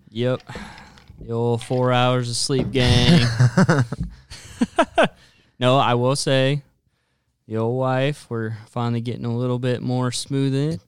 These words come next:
Speaker 1: transitioned. Got to go on a couple of goose hunts. Jeremy's too busy shooting ducks out west 'cause he's too cool for school.
Speaker 2: Okay, I literally had a trip planned that weekend for a month. I told Joe I'd help him shoot a deer.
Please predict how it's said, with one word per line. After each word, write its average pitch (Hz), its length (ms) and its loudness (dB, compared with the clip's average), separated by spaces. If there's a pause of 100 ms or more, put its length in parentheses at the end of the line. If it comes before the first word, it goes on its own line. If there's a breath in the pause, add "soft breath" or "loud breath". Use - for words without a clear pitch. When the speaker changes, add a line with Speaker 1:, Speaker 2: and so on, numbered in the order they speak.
Speaker 1:
transitioned. 147 1080 -6
Got 135 180 -6
to 135 40 -14
go 135 140 -4
on 131 100 0
a 131 60 -4
couple 131 380 -4
of 123 100 -10
goose 143 280 -2
hunts. 170 460 -8 (760)
Jeremy's 139 420 -2
too 131 160 -8
busy 127 300 -4
shooting 120 560 -6 (240)
ducks 123 260 -6
out 113 220 -4
west 120 420 -4
'cause - 460 -10 (240)
he's 113 220 -14
too 123 200 -6
cool 113 500 -6 (200)
for 113 80 -16
school. 110 460 -10
Speaker 2:
Okay, 120 300 -6
I 98 280 -6
literally 127 420 -8
had 120 180 -6
a 123 40 -6
trip 107 520 -10
planned 110 380 -8
that 120 160 -6
weekend 92 500 -8 (160)
for 107 200 -8
a 107 60 -8
month. 82 500 -12
I 87 60 -14
told 92 340 -12
Joe 90 240 -6
I'd 82 160 -8
help 92 240 -12
him 85 120 -10
shoot 87 200 -14
a 92 60 -10
deer. 82 420 -10